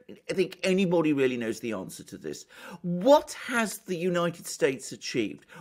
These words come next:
What does the United States achieve by postponing till September a pullout which was intended to take place in May? Will that pullout in September even happen?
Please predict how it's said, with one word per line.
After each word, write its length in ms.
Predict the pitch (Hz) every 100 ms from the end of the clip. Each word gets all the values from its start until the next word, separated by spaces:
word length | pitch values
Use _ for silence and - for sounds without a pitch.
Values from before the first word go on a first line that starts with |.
| -
What 280 | 240 254 - -
does 280 | 254 269 233
the 120 | 233
United 500 | 170 135 - - -
States 460 | - 110 78 - -
achieve 680 | 127 - 127 98 85 - _ _ - - -
by 280 | 143 175 180
postponing 760 | 180 185 - 202 185 190 180
till 240 | 165 165 143
September 920 | - - - 196 143 135 113 101 117 _ _ _ -
a 80 | 151
pullout 640 | 147 190 170 151 127 -
which 160 | 143 139
was 140 | 147
intended 580 | - 143 156 143 127 -
to 100 | 143
take 320 | - 139 113
place 340 | - 113 107 -
in 160 | 120
May? 340 | 117 110 95 - - - 170
Will 400 | 175 175 277 311
that 340 | 294 233 - -
pullout 560 | 208 196 180 185 180 -
in 140 | 175
September 720 | 165 - - - 170 170 185 -
even 400 | 185 180 175 170
happen? 600 | 170 147 147 135 - -